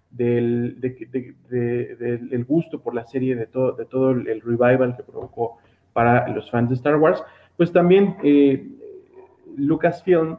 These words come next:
se ha caracterizado desde, incluso desde antes de la, de la compra por parte de Disney, se ha caracterizado por, eh, generar narrativa transmedia, ¿no? Entonces, eh, podemos nosotros ver la serie, eh, Rebels y,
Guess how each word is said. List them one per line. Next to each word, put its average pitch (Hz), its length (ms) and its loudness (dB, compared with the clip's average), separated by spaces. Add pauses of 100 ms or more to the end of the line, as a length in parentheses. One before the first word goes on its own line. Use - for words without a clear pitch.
(100)
se - 180 -4
ha 120 140 0
caracterizado 127 680 -2
desde, 120 320 0
incluso 143 400 -2
desde 127 260 -2
antes 131 280 -2
de 113 140 -6
la, 107 320 -8 (400)
de 117 100 -2
la 113 140 0
compra 135 280 -2
por - 140 -12
parte 120 240 -4
de 135 60 2
Disney, 135 260 -2
se 139 100 -8
ha - 60 -6
caracterizado 120 720 -2
por, 117 320 0 (420)
eh, 110 160 0
generar 117 500 0
narrativa 131 500 2
transmedia, 113 640 -4
¿no? 123 220 -4
Entonces, 127 480 -4 (420)
eh, 143 440 6
podemos 185 580 4
nosotros 147 480 -4
ver 147 160 2
la 139 160 2
serie, 127 540 0
eh, 113 420 -4
Rebels 202 640 0
y, 127 640 -6